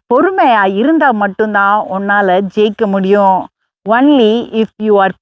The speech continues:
patient, you can win. ஆனா, இப்போ நீ என்னுடைய மாணவன்ற தகுதியை இழந்துட்ட, அதனால இங்க இருந்து வெளியே போன்னு சொல்லிட்டாரு.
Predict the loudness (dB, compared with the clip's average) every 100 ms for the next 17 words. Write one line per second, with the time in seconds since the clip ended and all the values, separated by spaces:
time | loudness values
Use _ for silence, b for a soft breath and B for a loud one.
0 | 0 0 0 -2 -2 -4 -8 -18 -10 -4
1 | -4 -2 -2 -2 -2 -4 -2 0 0 -4
2 | _ _ _ -4 -2 0 0 -2 -4 -6
3 | -2 0 0 -2 -4 -2 0 0 -2 0
4 | 2 2 2 2 0 -2 -4 -2 0 0
5 | 0 0 0 0 -2 -4 -2 0 0 -4
6 | b b -6 -2 0 0 0 0 -2 -2
7 | -2 0 2 2 2 0 0 0 -2 0
8 | 0 0 0 0 2 2 2